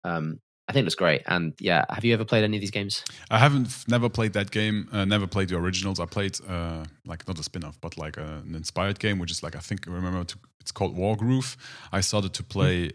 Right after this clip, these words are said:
Speaker 1: Hmm.
Speaker 2: uh, that on Nintendo Switch. Liked it a lot. Uh, just at a
Speaker 1: Yeah.
Speaker 2: certain time, like, with all these games, if they are not, like, huge priorities for me, I then
Speaker 1: Yeah.
Speaker 2: just, like, start something else, and then I completely forget about their existence.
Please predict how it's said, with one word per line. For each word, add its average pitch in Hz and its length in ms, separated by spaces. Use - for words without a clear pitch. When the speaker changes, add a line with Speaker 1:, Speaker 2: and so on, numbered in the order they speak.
Speaker 1:
Hmm. 98 80
Speaker 2:
uh, 85 280
that 98 200
on 95 220
Nintendo 90 280
Switch. - 440
Liked 101 400
it 85 80
a 76 40
lot. 69 400
Uh, 82 220
just 95 220
at 92 120
a 87 40
Speaker 1:
Yeah. 85 60
Speaker 2:
certain 82 800
time, 82 340
like, 78 240
with 90 140
all 101 200
these 87 220
games, 87 220
if 95 120
they 110 100
are 110 80
not, 123 160
like, 107 180
huge 123 360
priorities 98 680
for - 200
me, 90 340
I 87 440
then 87 140
Speaker 1:
Yeah. 92 100
Speaker 2:
just, 82 160
like, 85 180
start - 420
something 87 360
else, 82 280
and 82 80
then 85 120
I 82 40
completely 82 420
forget 80 260
about 76 180
their 73 80
existence. 73 460